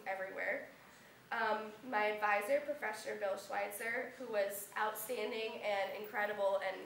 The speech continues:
helping me piece together my graduation plan and also working with me to make my semester abroad happen. Kyle, our chaplain, for being so encouraging with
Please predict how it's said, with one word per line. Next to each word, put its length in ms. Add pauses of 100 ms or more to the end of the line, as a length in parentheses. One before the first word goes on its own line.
(140)
helping 260
me 240
piece 240
together 540 (460)
my 120
graduation 600
plan 400
and 160
also 240 (100)
working 300
with 160
me 120
to 120
make 160 (160)
my 160
semester 400
abroad 240
happen. 480 (1040)
Kyle, 400
our 120
chaplain, 480
for 160
being 280
so 240
encouraging 500
with 100